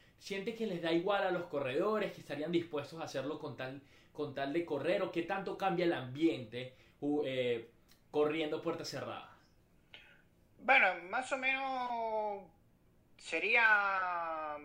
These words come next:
Speaker 2: como correr en mudo, o sea, no <laughs> solo te se escucharon los coches. Por ejemplo, en la pretemporada no suele haber mucha gente, eh, muy poca, y claro, siempre hay, siempre está la persona y el ambiente es diverso.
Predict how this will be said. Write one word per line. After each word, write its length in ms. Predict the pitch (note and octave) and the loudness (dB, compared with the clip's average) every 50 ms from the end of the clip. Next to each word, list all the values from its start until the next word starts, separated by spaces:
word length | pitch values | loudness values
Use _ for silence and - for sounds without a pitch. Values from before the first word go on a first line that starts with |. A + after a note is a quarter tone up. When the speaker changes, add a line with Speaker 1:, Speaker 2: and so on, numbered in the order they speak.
| C3+ - - - | -14 -20 -20 -18
Speaker 2:
como 260 | - - D#3 D#3 D3 | -16 -12 -10 -10 -8
correr 360 | - D#3 D#3+ F#3+ G#3 G#3 F#3 | -6 -2 0 2 2 2 0
en 60 | E3 E3 | -2 -4
mudo, 320 | F3+ G3 F3 C3+ A#2 G#2+ | -6 -6 -6 -6 -6 -6
o 60 | G#2+ | -8
sea, 320 | - - D3+ D3 D3 C#3+ C#3+ | -4 2 4 6 6 6 4
no 760 | C#3 D3+ D#3 E3 F3 F3+ F3+ F3 E3+ E3+ E3 D#3+ D#3 D3+ D3+ D3+ | 2 -2 -2 -2 -2 -2 0 0 0 0 0 0 0 -2 -2 -2
<laughs> 60 | - | -4
solo 140 | F3 E3+ - | -6 -4 -4
te 120 | - E3 | -6 -6
se 100 | - D#3+ | -6 -8
escucharon 360 | - - D3+ - E3+ E3 E3+ | -12 -12 -8 -6 -4 -2 0
los 140 | E3 - - | -2 -2 0
coches. 280 | - F3 D3 - - A2+ | 0 0 0 0 0 -4
Por 120 | A#2+ C#3 | -4 -4
ejemplo, 180 | D#3 D3+ C3+ C#3 | -4 -2 -2 -2
en 60 | C3+ | -2
la 100 | C3 B2+ | -2 -4
pretemporada 580 | - C3+ B2 C#3+ C3+ C3+ D#3 D#3+ F3 F3+ F3 | -4 -4 -4 -4 -4 -2 0 0 2 2 0
no 80 | E3+ D#3 | -2 -4
suele 260 | C#3+ - E3 D#3+ D#3+ | -4 -4 -2 0 0
haber 180 | D#3 D#3 D3+ D#3 | 0 0 -4 -4
mucha 280 | D#3+ D3+ - - D3 C#3+ | -8 -8 -4 -2 0 0
gente, 380 | C#3+ D3+ D#3 - F#3+ G3 G3+ - - - - _ _ - _ _ | 0 0 -2 -4 -8 -10 -10 -12 -20 -20 -20 _ _ -20 _ _
eh, 260 | - - A#2 A#2 A2+ | -2 0 0 0 0
muy 200 | A2+ B2+ D3+ F3 | -2 -4 -6 -8
poca, 460 | E3+ - D3+ D3+ D3 - G3+ A3+ A3 - _ - _ _ _ _ - | -2 2 2 2 2 0 -4 -6 -6 -12 _ -20 _ _ _ _ -10
y 640 | - - B2+ B2+ B2+ B2+ B2+ B2+ C3 B2+ B2 B2 A#2+ | -6 -4 -2 0 0 0 0 0 -2 -2 -2 -2 0
claro, 220 | - D3+ D3 A#2+ | 4 4 4 4
siempre 420 | - - D3 D3 C#3+ - - C3 C#3+ | 2 -2 -4 -4 2 4 6 6 8
hay, 240 | D3 B2+ A#2 G#2+ G#2+ | 8 6 6 4 2
siempre 600 | - - C3 C3 - C#3 C#3+ C#3+ C#3+ C#3 C#3 C3+ | -4 -6 -6 -4 0 2 4 4 4 4 4 2
está 180 | B2+ - D3 C#3+ | 0 2 4 4
la 160 | C#3 C3+ - | 4 4 2
persona 560 | C#3 B2+ - - C#3+ D3 D3+ D3+ D#3 D#3+ D3+ | -2 -4 2 4 4 4 4 4 4 4 4
y 540 | C#3 C3 B2+ B2 A#2+ A#2+ A#2 A#2 A#2 A#2 A#2 | 2 0 -2 -4 -4 -6 -6 -6 -6 -6 -6
el 140 | A2+ A#2+ A#2+ | -4 -2 -2
ambiente 400 | B2 B2 A#2+ C#3 C#3+ C#3 C3+ C3+ | -2 -2 -2 -4 -4 -4 -4 -8
es 60 | A#2+ | -8
diverso. 460 | B2 B2 B2+ B2 A#2 - - - - | -4 -2 -2 -4 -4 -6 -12 -16 -18